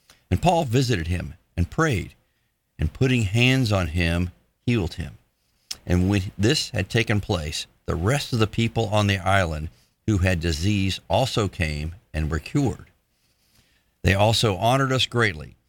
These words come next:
and when we were about to sail, they put on board whatever we needed. Then we go to Paul traveling to Rome. In verse eleven,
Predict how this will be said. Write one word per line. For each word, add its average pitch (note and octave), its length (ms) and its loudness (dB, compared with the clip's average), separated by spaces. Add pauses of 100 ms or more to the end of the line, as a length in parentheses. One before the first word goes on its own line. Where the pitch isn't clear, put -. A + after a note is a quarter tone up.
(240)
and F#2 180 2
when F#2+ 160 0
we F#2+ 120 0
were F2+ 120 0
about G2+ 300 0
to B2+ 100 -2
sail, F#2 500 -2 (560)
they F2 100 2
put D3+ 280 -2
on B2 220 2
board G#2+ 360 0
whatever A2+ 600 0
we A2+ 260 0
needed. F#2 500 0 (2000)
Then G#2 140 4
we G2+ 100 2
go G#2 160 4
to F2+ 80 0
Paul A2+ 340 -4
traveling G#2+ 680 0
to G#2+ 240 0
Rome. E2+ 460 -4 (1120)
In F2 100 2
verse G2+ 240 2
eleven, F#2+ 440 -2